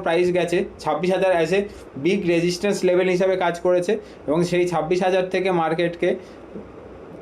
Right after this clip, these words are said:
পঁচিশ হাজার নশো উনিশ, মানে মোটামুটি আশি পয়েন্ট এখান থেকে নিচের দিকে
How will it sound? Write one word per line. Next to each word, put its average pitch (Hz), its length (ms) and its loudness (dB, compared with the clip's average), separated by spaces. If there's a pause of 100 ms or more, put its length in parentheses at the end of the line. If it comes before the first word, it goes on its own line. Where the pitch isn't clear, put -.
পঁচিশ 160 300 -2
হাজার 190 160 2 (100)
নশো 175 240 0 (140)
উনিশ, 165 280 4
মানে 165 200 2
মোটামুটি 180 280 2 (160)
আশি 202 260 -2
পয়েন্ট 190 220 2 (400)
এখান 175 160 2 (100)
থেকে 175 160 2 (260)
নিচের 175 300 2
দিকে 180 160 4